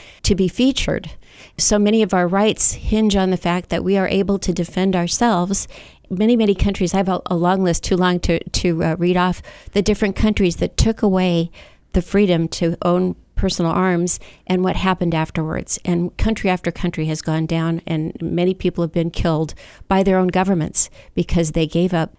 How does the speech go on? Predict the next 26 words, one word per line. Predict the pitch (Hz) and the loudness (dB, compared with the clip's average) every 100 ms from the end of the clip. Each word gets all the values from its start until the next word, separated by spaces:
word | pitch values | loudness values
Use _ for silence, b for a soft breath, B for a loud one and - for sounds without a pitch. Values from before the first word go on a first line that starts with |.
| - | -6
their | 175 185 | 0 2
right | 175 170 | 2 0
to | - | -4
defend | 160 156 165 175 | -6 -4 0 0
themselves, | 165 156 - - - - b b _ | 0 -2 -4 -6 -6 -12 b b _
let | 202 196 | 2 2
alone | 190 | 0
protect | 185 175 - 165 - | 0 -2 -2 -4 -4
yourself | 165 - 160 - | -6 -2 -4 -2
from | 170 175 | -2 0
ordinary | 175 165 160 147 | 0 0 -4 -4
crime. | 156 165 165 160 B B B B | -4 -2 -2 -6 B B B B
So | - - 208 | -2 2 4
why | 185 196 220 254 | 2 2 4 4
is | 240 202 | 2 0
the | 196 | -2
Constitution | - 190 - - - 190 - 175 | 0 0 -2 -6 -2 -2 -2 -2
so | - 175 | 0 0
important, | 170 - 170 170 165 156 B B B | -2 -2 -2 0 0 -2 B B B
and | - 180 | -2 2
what | 180 196 | 2 2
are | |
the | 180 175 | 0 0
dangers | 175 175 170 156 - | 0 0 0 -4 -4
that | 156 | -4
are | 156 | -4